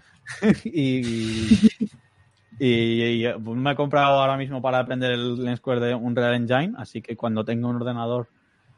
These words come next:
y cuando tenga tiempo, me pondré ese curso y, pues, veréis cosas, eh, más animación, en plan más animación, digo, en plan que se van a mover, en plan cámaras y paisajes en Unreal y tal, a ver qué tal. Solamente por,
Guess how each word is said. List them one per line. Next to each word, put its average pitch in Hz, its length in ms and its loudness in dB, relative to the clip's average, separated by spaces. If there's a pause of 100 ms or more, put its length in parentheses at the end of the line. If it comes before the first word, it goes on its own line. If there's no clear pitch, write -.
(140)
y 123 340 2
cuando 120 220 0
tenga 117 300 -2
tiempo, 143 540 -6
me 127 100 -8
pondré 113 300 -4
ese 113 180 -8
curso 131 380 -14 (520)
y, 110 460 -4
pues, 113 160 -10
veréis 107 300 -2
cosas, - 520 -8 (160)
eh, 110 400 -2
más 110 200 -4
animación, 113 540 -4
en 147 100 -6
plan 113 160 -2
más - 500 -10 (380)
animación, 120 400 0
digo, 131 160 2
en 120 60 -2
plan 123 120 2
que 113 80 -8
se 110 80 -6
van 107 120 -4
a 107 40 -2
mover, 110 280 -2
en 107 100 -6
plan 107 180 -2
cámaras 107 760 0
y 110 320 -4 (360)
paisajes 120 640 0
en 117 120 -2
Unreal 113 400 -2
y 110 80 -4
tal, 120 360 -4
a 214 100 -14
ver 220 140 -12
qué - 120 -12
tal. 208 220 -14 (420)
Solamente 139 420 2
por, 123 240 -4